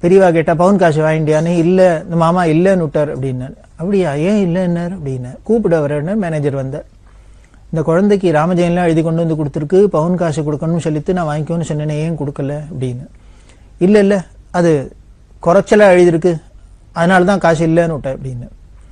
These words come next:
பெரியவா சொன்னா, "குறைச்சலா எழுதியிருக்கா?" அப்படின்ட்டு உடனே அந்த குழந்தைகிட்ட சொன்னா, "இவ்வளவு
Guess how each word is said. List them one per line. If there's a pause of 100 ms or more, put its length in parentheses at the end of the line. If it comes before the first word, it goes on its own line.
(840)
பெரியவா
சொன்னா,
"குறைச்சலா
எழுதியிருக்கா?"
அப்படின்ட்டு
உடனே
அந்த
குழந்தைகிட்ட
சொன்னா, (720)
"இவ்வளவு